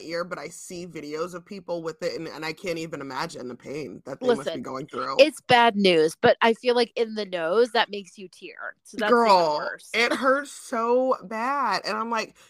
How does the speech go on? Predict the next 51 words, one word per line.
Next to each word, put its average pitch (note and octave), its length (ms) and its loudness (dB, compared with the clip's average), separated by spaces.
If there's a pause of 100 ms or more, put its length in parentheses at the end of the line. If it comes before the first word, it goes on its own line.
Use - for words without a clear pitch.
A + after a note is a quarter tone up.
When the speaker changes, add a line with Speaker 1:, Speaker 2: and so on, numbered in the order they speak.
(100)
Speaker 1:
"Is C#4 200 2
this C4+ 240 -2
part B3 280 0
of C#4 80 -4
thirty-seven?" D4+ 1000 -4
Because A#3 320 -8
not G#3+ 220 0
only G3+ 720 -4 (440)
am G3+ 140 -2
I F#3 200 0
old F3 420 4
and E3+ 120 -6
I D#3 120 -6
can't F3 260 -6
have E3+ 200 -4
caffeine, C#3+ 760 -8 (260)
it's F3 220 -2
like, F3 200 -2
but F3+ 120 0
now E3+ 140 4
I'm E3 160 2
also E3+ 280 4
still E3 300 -2
going D#3 280 -6
through D3+ 160 -10
puberty C#3+ 360 -6
and C3 80 -8
getting B2 200 -10
pimples. - 680 -16 (160)
Like, B3 140 0
Speaker 2:
Listen, - 220 -4
Speaker 1:
what? C#4 260 -6 (240)
Speaker 2:
<laughs> - 100 2 (540)
well, D4 280 6
did A3 220 4
you B3+ 120 2
have B3 180 2
a A#3+ 60 0
treat? G#3+ 480 -4
Is A3+ 140 2
that F#3+ 220 2
why G3 240 0
you F#3+ 260 -10
got - 120 2
Speaker 1:
<laughs> - 20 6
I E3+ 40 -4
Speaker 2:
a D4+ 80 6
Speaker 1:
didn't D4 200 6
have G3 100 -8
Speaker 2:
pimple? B3 240 0
Speaker 1:
a E4+ 60 2